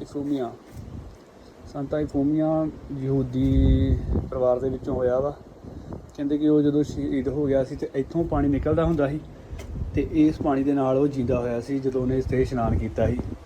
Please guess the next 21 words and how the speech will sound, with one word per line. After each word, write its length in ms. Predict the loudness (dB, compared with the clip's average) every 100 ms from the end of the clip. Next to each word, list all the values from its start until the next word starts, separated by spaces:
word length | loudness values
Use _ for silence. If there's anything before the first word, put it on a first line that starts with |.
| -20 -20 -20 -20 -8
ਉਹ 120 | -4 0
ਸਾਰਾ 180 | 0
ਕੁਛ 180 | 0 0
ਲਿਖਿਆ 300 | 0 0 2
ਹੋਇਆ 180 | 4 4
ਇੱਥੇ। 340 | 2 0 -4 -4 -10 0 2 2 -6 -12 -14 -8 -2
ਤੇ 300 | 0 0 -2 -10 -20 -20 -20 -16 -6
ਆ 80 | -4
ਜਾਓ 100 | 0
ਤੁਹਾਨੂੰ 260 | 2 4
ਇਹਦੇ 100 | 2
ਦੁਆਲੇ 300 | 4 4 6
ਵੀ 100 | 4
ਘੁੰਮ 240 | 2 2 2
ਕੇ 100 | 2
ਦਿਖਾਉਂਦੇ 360 | 2 2 0
ਆ। 120 | -2 -4 0
ਬਹੁਤ 260 | 6 8 6
ਹੀ 60 |
ਪੁਰਾਣਾ 360 | 2 4 6 6
ਵਾ। 160 | 4